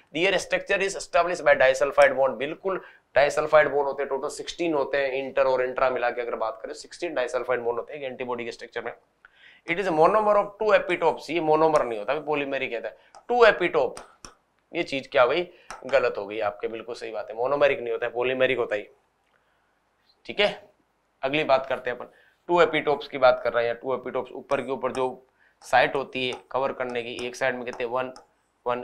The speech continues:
ये आ गया एक एपिटोप, है ना, इस तरह से ये गलत हो गया पूरा।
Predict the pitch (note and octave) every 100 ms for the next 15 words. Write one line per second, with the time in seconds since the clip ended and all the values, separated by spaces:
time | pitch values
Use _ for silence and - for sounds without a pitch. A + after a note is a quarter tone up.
0 | A#2+ B2 C3 B2 A#2 A#2+ B2+ B2 A#2+ A#2+
1 | A#2+ A#2 _ - _ _ _ A#2+ D#3+ -
2 | - _ _ - - - G2+ - - _
3 | _ _ _ _ _ _ _ _ _ _
4 | - - C#3+ D#3 G#2 G2+ G#2+ G2+ G#2 G#2